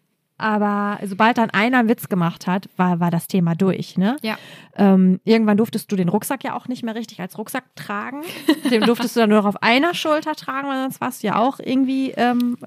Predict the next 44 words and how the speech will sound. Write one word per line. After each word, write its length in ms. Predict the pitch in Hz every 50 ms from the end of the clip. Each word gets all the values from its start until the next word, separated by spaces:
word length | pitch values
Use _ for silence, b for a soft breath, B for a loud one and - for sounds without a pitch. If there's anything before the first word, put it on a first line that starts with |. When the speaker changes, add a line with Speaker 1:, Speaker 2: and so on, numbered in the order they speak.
| - - - - - -
Speaker 1:
der 320 | - 269 254 240 240 226
größte 380 | - 220 240 247 233 - 247 233
Speaker 2:
Und 120 | 233 208
Speaker 1:
Larry 300 | 202 220 233 226 262 247 233
überhaupt. 580 | 247 233 240 220 226 226 254 311 - - - _ _ _ _
Speaker 2:
Und 160 | - 226 190
mega 260 | 220 240 262 247 240
weit 200 | 214 220 214 - -
unten, 240 | 240 247 247 - 170
also 140 | 185 175 190
so 120 | 180 190 196
ein 100 | 196 180
Sack, 340 | 175 202 214 - - - -
der 120 | 185 185
einfach 280 | 196 190 190 - - _
ganz 220 | - 214 175 156 -
Speaker 1:
Ja. 40 | -
Speaker 2:
tief 320 | - 254 247 254 - -
drun-, 380 | - - - 214 240 233 208 165 -
äh, 160 | - 220 214
unten 280 | - 214 269 277 - 226
an 80 | - 214
deinem 100 | 208 202
Speaker 1:
Ja. 60 | 185 190
Speaker 2:
Rücken 240 | 262 254 202 180 165
rumhängt. 500 | - 170 160 170 170 170 170 190 196 - -
Speaker 1:
Also 220 | 202 202 196 226 214
es 140 | - - - - - 214
gibt 180 | - 277 262 -
ja 60 | 269 240
so 340 | 208 196 - 254 262 277 311
viele 240 | - - 285 247 247
Sachen, 240 | 233 254 - 247 214
die 120 | 190 190
aber 180 | 190 185 196 196
sich 160 | 185 185 -
so 260 | - - 247 269 269
eingebrannt 640 | - - 247 254 254 240 - - 180 180 180 - -
haben, 280 | 185 180 185 196 196 185
wie 80 | 208
eben 120 | 208 226 214
auch 160 | - 214 185
dieser 300 | - 202 185 180 185 180 - _ -
Kackhelm. 680 | - - - - - - - 202 185 190 190 190 220